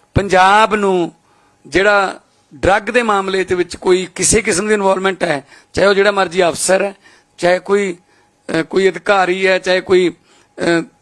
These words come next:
ਸ-, ਅਹ, ਸਰਕਾਰੀ ਹੈ, ਚਾਹੇ ਕੋਈ ਪ੍ਰਾਈਵੇਟ ਹੈ, ਕੋਈ ਤਰਸ ਨਹੀਂ ਕੀਤਾ ਜਾਊਗਾ। ਕਿਉਂਕਿ, ਅਹ, ਪੰਜਾਬ ਦੇ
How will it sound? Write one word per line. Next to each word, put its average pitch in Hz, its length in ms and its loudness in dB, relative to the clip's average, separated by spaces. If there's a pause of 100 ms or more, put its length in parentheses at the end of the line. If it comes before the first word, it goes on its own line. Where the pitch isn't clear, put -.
(100)
ਸ-, - 340 -18
ਅਹ, 160 360 0 (180)
ਸਰਕਾਰੀ 170 640 -2
ਹੈ, 190 100 0
ਚਾਹੇ 185 160 -2
ਕੋਈ 180 120 -8
ਪ੍ਰਾਈਵੇਟ 170 400 -4
ਹੈ, 202 120 -8 (220)
ਕੋਈ 214 520 0 (560)
ਤਰਸ 196 300 2
ਨਹੀਂ 190 100 0
ਕੀਤਾ 170 240 0
ਜਾਊਗਾ। 185 260 2
ਕਿਉਂਕਿ, 190 400 -2
ਅਹ, - 960 -8 (120)
ਪੰਜਾਬ 180 380 2
ਦੇ 190 320 0